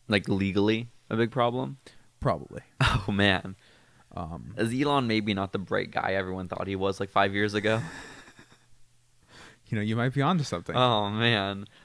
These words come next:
Speaker 1: But, like, everyone was, like, r-, they loved him when he was just the Tesla guy and SpaceX guy.
Speaker 2: I mean, some people didn't.
Speaker 1: I feel like just the general person out and about was like, "Oh, Elon's cool."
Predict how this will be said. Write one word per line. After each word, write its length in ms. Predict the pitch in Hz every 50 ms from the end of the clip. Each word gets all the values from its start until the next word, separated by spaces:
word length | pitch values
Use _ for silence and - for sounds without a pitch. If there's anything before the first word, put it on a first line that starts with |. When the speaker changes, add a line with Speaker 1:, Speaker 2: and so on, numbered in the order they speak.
| _ -
Speaker 1:
But, 80 | 131
like, 160 | 127 123 117 -
everyone 320 | 117 139 147 147 135 120
was, 100 | 110 95
like, 120 | 104 101 95
r-, 160 | 98 101 -
they 120 | - 113 110
loved 420 | 104 104 101 110 131 143 127 113
him 160 | 120 101 95
when 100 | 95 92
he 80 | 101 104
was 140 | 101 98 87
just 240 | 92 107 107 - -
the 80 | - 90
Tesla 440 | - 104 107 117 - - 104 95
guy 420 | 92 95 90 90 95 107 117 117 117 - _ _ _ _ - - - - _ -
and 100 | - 113
SpaceX 580 | - - - 101 117 117 - - 82 - - -
guy. 420 | - 90 78 82 104 110 117 120 117 - -
Speaker 2:
I 60 | 143
mean, 160 | 151 151 151 151
some 180 | - 185 180
people 220 | 147 165 - 107 90
didn't. 340 | 87 87 87 92 92 - - _ _ _ _ _ _ _ _ _ _ _ _ _ _ _ _ - - - -
Speaker 1:
I 80 | 139
feel 160 | 131 - 139 123
like 240 | 117 98 - - - _ _ - 104 104 95 95 90 _ - - - - -
just 260 | 107 117 120 - - - - 117 110
the 80 | 120
general 420 | 113 107 101 107 98 98 101 98 92
person 580 | - - - - - - - - - - 98 - - - - -
out 180 | 110 110 73 95
and 100 | 104 101
about 320 | 95 85 90 90 - -
was 120 | 98 90
like, 220 | - 95 92 - - -
"Oh, 180 | - 117 110 87
Elon's 460 | 78 110 101 98 95 92 98 101 -
cool." 420 | - - 95 92 - 110 110 -